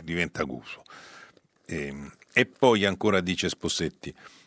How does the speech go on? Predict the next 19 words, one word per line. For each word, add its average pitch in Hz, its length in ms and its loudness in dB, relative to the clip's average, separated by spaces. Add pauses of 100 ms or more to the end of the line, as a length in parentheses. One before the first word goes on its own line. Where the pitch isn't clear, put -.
(160)
E 120 60 4
allora 147 300 8
stiamo 151 340 4
alla 117 160 8
politica. 80 800 -4
Mi 117 140 0
fa 151 180 4
sorridere 131 580 4
chi 104 140 0
dice 95 260 -2
che 85 100 -4
questa 92 300 -2
legge 90 240 0
elettorale 87 460 2
sia 87 160 0
un 80 80 -4
problema 82 420 0
per 82 160 -2
Berlusconi. 71 760 -6